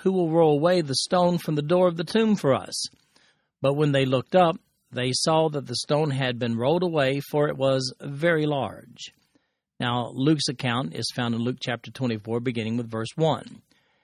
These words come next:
Now, on the first day of the week, very early in the morning, they and certain other women with them came to the tomb, bringing the spices which they had prepared. But they found the stone rolled away from the tomb. Now, John's account is just one verse, John chapter twenty, verse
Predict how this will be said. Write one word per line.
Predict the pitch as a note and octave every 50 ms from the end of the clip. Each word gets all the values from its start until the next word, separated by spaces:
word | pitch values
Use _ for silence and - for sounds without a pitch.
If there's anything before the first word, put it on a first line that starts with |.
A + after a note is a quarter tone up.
| _ _ _ _ _ _ _ _
Now, | F3+ F#3+ G3
on | G3+ G3
the | F#3+
first | E3 - G#3 G#3 F#3+ - -
day | F3+ E3 D#3+
of | D3
the | D3 C#3+
week, | B2+ B2+ B2 C#3 - - -
very | C3 B2 C#3 D3 D#3 E3 E3 D3+
early | - C#3 D3 D3+ D#3 D#3+
in | D#3+
the | E3
morning, | E3 D3 C3+ B2 A#2+ A#2+ C3 D3 D3+ - A#2
they | A2+ B2+ C3 C#3+ D3+ D#3 D#3+
and | - C#3+ C3+ C3+ C3
certain | - - D#3+ D#3 D#3+ D3+ D3 D3 D3+
other | D3+ D#3+ E3 E3+
women | E3 E3 D#3 D3+ C#3+ C#3+
with | D3+ F3 F3 -
them | - B2 G#2+ G#2+ A2+ B2+
came | B2+ - - D3+ D3+ D#3 E3+ E3+
to | E3+
the | E3+ F3+
tomb, | D#3+ - D#3 D3+ D#3 D3 B2
bringing | C#3 D3 D#3+ E3 E3 E3 E3
the | D#3+
spices | D3 - _ - C3+ C3+ C3+ C3 B2+ C3+ C#3+ C#3
which | C3 C3 - -
they | - B2 B2 A#2+
had | A#2+ B2+ B2
prepared. | - C#3+ C#3 - C#3 B2+ A2 G#2 A2 B2+ C#3 _ _ _ _ _ _ _ _ _ _ _
But | B2+ B2
they | - C#3 B2 - -
found | D3 D3 D#3 E3 E3+ E3+
the | E3+
stone | D#3+ - - F3 E3 E3+ E3+ D#3+
rolled | D3 C3+ D3 D3+ E3+ F#3 F#3+
away | G3 F#3+ F#3 F3+ D#3+ C#3 C3+ C3+ C#3
from | C#3 - - D3 D3
the | C#3+
tomb. | C3+ - - D#3 C#3 G#2+ E2+ E2 - - - - - _ _ _ _ _ _ _ _ _ _ _
Now, | C#3 C3 C#3
John's | C3 C#3+ D3+ D#3+ F3 E3 D3
account | D3+ - C#3+ C3+ C3 C#3+ D3
is | C#3 A#2+ A#2
just | A2+ D3 E3 F3 - -
one | C#3+ C3 B2 A#2+ A2+
verse, | A2+ G#2+ A2+ B2+ C3 C3
John | - - B2 B2 B2+ B2+
chapter | B2 - C3 B2 - C3+
twenty, | B2+ - - C3+ B2+ C3
verse | A#2+ B2 B2 A#2